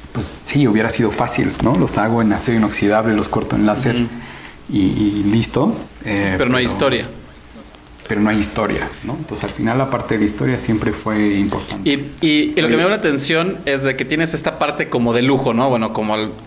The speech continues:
Speaker 2: Tasco Plata. Y luego tenías la del barro en
Speaker 1: Ujú.
Speaker 2: cerámica en Oaxaca.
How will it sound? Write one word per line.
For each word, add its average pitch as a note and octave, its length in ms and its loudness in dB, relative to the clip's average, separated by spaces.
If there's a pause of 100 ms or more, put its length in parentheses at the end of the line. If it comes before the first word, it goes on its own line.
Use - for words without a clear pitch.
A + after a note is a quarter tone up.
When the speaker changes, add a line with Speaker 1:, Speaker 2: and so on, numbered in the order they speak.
Speaker 2:
Tasco D3 340 -2
Plata. - 340 -2 (320)
Y B2+ 40 0
luego C#3 160 4
tenías C3 260 0
la C3 100 2
del A2+ 220 4
barro B2 180 2
en A#2+ 60 4
Speaker 1:
Ujú. A2+ 80 4
Speaker 2:
cerámica C3 480 0 (480)
en A#2 320 2
Oaxaca. B2 380 -2